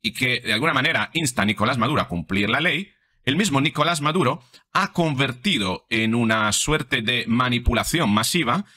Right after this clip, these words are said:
en un comunicado a favor de él. Quédate conmigo en este vídeo porque vamos a leer este comunicado y vamos a tratar de interpretar cuál es la posición de estos países que,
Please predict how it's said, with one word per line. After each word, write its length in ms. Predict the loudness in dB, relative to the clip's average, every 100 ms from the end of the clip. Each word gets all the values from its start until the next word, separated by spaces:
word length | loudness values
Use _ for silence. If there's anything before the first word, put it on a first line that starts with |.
| _ _
en 420 | -2 0 0 -4 -2
un 180 | -2 0
comunicado 760 | 2 2 2 0 0 0 -2 -2
a 140 | -2
favor 500 | 0 -2 0 0 0
de 180 | -2 -2
él. 160 | -4 -10 -20 -20 _ _
Quédate 320 | -2 0 0 -2
conmigo 300 | 0 2 2
en 40 |
este 140 | 0
vídeo 180 | 0 0
porque 160 | -2 -2
vamos 220 | -2 0
a 80 | 0
leer 280 | 0 -2 -6
este 220 | -6 -4
comunicado 680 | -2 0 0 0 0 -4 -4
y 200 | -4 -2
vamos 380 | -2 0 0 0
a 80 | 0
tratar 320 | 0 0 0
de 80 | 0
interpretar 540 | 0 0 0 0 0
cuál 140 | 0 -2
es 40 |
la 100 | 0
posición 520 | -2 -2 -2 -2 -2 -10 -18
de 200 | -4 -2
estos 240 | -2 -4 -2
países 540 | -2 0 0 0 -4 -10 -20 _ -4
que, 260 | -2 -2